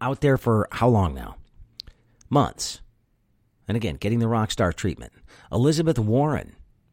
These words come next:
somebody who I had high hopes for when she was basically in charge of consumer protection after the bailouts.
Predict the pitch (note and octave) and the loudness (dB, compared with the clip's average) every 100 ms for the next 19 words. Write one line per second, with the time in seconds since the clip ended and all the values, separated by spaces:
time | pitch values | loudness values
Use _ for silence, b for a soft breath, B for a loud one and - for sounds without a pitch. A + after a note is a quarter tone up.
0 | _ _ - - D#3+ D#3 C3+ C#3 C#3+ B2+ | _ _ -12 -2 -2 0 0 0 -2 -4
1 | A2+ C3+ A#2+ b b b - C#3+ E3 A#2+ | -6 -6 -8 b b b -8 -2 -2 0
2 | D3 - A2+ D2 - - _ _ G2 F2+ | -2 -4 -6 -6 -10 -18 _ _ -6 -2
3 | A2+ F#2+ F2 - - _ - F#2+ A#2 - | 0 0 0 -4 -10 _ -4 -4 -4 -4
4 | G2 F2+ G2 - G#2 F#2+ - G#2 G2 - | -4 -4 -6 -2 -2 -2 -4 -10 -10 -6
5 | A2+ G2 F#2 F2 G#2+ - E2 D2 - _ | -4 -4 -8 -8 -6 -4 -6 -8 -12 _
6 | _ _ b b b b b b _ _ | _ _ b b b b b b _ _
7 | - F#2 - E2 F2 D#2+ B1+ - - | -6 -4 -4 -4 -2 -2 -4 -8 -12